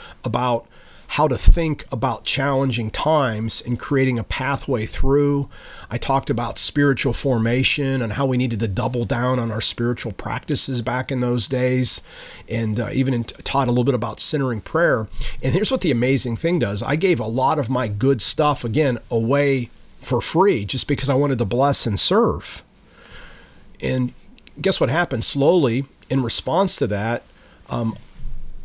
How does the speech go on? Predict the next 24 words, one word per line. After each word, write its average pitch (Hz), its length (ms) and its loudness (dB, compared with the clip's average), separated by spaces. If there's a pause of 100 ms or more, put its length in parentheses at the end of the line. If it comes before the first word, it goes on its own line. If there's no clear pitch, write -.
(300)
several 185 460 2
of 117 60 -2
the 104 40 -2
people, 120 680 4 (600)
uh, 117 160 -10
became 139 760 0 (140)
parts 147 360 2
of 123 120 -2
my 120 160 0
coaching 117 720 0 (540)
program, 117 800 0 (440)
and 143 480 2 (120)
they 143 160 4
recommended 147 800 2
me 139 140 4
to - 140 -2
others, 123 800 0
which 131 200 0
allowed 123 360 0
my 123 140 -2
coaching 131 500 -2
program 131 520 -2
to 120 100 -6
grow. 131 600 0